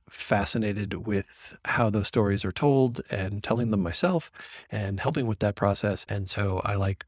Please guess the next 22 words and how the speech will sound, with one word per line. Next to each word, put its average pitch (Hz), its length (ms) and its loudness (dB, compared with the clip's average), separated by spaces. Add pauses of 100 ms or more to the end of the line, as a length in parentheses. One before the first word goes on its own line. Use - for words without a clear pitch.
sharing 98 360 2
that 95 280 0 (200)
with 101 340 -4
those 110 260 -2
of 92 120 -2
you 98 120 -2
who 95 140 -4
are 95 80 2
listening, 110 560 2 (140)
some 101 400 0
insight 107 580 2
into 104 800 0 (160)
the 104 60 -4
Book 101 160 2
of 98 80 -2
Boba 101 180 0
Fett 123 280 0
and 147 380 -2
other 110 240 2
shows 110 360 0
like 147 180 -2
it. - 100 -14